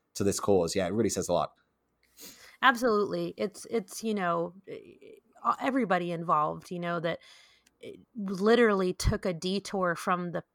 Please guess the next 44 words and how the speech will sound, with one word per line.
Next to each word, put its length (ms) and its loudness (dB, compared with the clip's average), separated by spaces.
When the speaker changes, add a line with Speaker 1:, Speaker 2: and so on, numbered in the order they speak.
Speaker 2:
that 160 -2
what 180 0
they 160 2
thought 480 8
was 160 0
their 180 0
path 460 6
or, 120 -2
or 300 -2
changed 800 -4
the 80 0
way 100 4
they 220 0
changed 580 -2
everything 440 -2
in 60 -2
their 160 -2
life 300 0
to 140 -12
do 160 2
this. 320 -2
You 100 0
know, 140 2
Fawn 580 4
literally 500 0
moved 380 -2
to 140 -2
another 260 -2
state 500 -4
and, 200 -8
you 80 -4
know, 120 0
her 220 -2
and 120 -2
her 140 -2
husband 420 2
had 200 0
to 60 -8
change 380 -6
their 180 -4
<laughs> 0 -
living 320 4
situation. 840 -2
And 560 -2